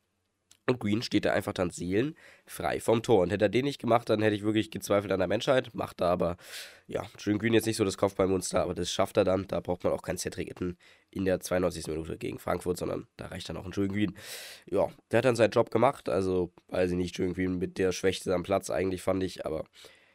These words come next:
jetzt hat er noch sein Tor. Gut, warum nicht? Ähm, dann steht's eins zu eins. Insgesamt auch verdient, obwohl ich irgendwie, ja, mit dem Mindset gerade Fürth, äh, also ich weiß nicht, ob ich denen überhaupt irgendwas gönnen soll oder ob ich ihnen alles gönnen soll. Ich muss mich noch für irgendwas entscheiden.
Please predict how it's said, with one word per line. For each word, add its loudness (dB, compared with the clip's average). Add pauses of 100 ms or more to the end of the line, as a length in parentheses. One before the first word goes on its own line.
jetzt -2
hat 4
er 2
noch 0
sein -2
Tor. 6 (180)
Gut, 0
warum 0
nicht? 0 (280)
Ähm, 2 (480)
dann 4
steht's 0
eins 0
zu 2
eins. 4 (1080)
Insgesamt 2
auch 4
verdient, -2 (200)
obwohl 0
ich -8
irgendwie, -2 (500)
ja, -10
mit -10
dem 0
Mindset 0
gerade 2
Fürth, -4
äh, -6
also -2
ich -6
weiß 0
nicht, 0
ob 0
ich -10
denen -6
überhaupt -4
irgendwas 0
gönnen 0
soll 8
oder 0
ob 0
ich -8
ihnen -6
alles -6
gönnen 2
soll. 2
Ich -6
muss -10
mich 0
noch -2
für -2
irgendwas 0
entscheiden. -2